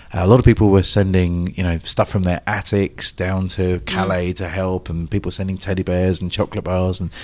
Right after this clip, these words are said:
Speaker 1: we thought that was good. Um, but if you wanna make a significant difference, then our foster care system doesn't have enough carers.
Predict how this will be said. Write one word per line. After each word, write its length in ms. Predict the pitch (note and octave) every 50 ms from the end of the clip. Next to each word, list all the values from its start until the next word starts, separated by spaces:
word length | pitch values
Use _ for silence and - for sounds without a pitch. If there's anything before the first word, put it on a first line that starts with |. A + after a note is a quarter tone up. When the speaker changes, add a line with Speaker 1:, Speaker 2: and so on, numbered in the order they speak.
| - - -
Speaker 1:
we 120 | - C3+
thought 100 | B2+ C#3+
that 220 | - A#2+ C3+ - -
was 240 | C#3 C#3+ D#3 -
good. 500 | - - C#3 C#3 A#2 D2+ C#2+ D#2 F2 F2+ - - - - - - - - - -
Um, 480 | - A2 G#2+ G#2+ G#2+ G2+ A2 A2 - - -
but 180 | - A2 A2 - G#2+
if 120 | G#2+ -
you 60 | A#2+
wanna 160 | A2 A#2 A2+
make 180 | G#2+ G#2+ G#2 -
a 40 | G#2
significant 640 | - - - G2 - B2 B2 - A2+ - F#2+ F2+ -
difference, 680 | G2+ G2+ - - F2 E2 E2+ D#2+ - - - - - - - - -
then 380 | F#2+ F#2 F#2 F#2 F#2 F#2 F#2 - - -
our 100 | G2+ F#2+
foster 320 | F#2 - - A2 - - -
care 280 | - F#2+ F2+ F2 E2+
system 340 | - - F#2+ F#2 - - E2+
doesn't 220 | - A#2 - F#2
have 160 | - F2 E2+ E2+
enough 200 | E2+ E2 - -
carers. 540 | - F#2 G2 G#2 F2+ D#2 D2+ D#2+ D#2+ -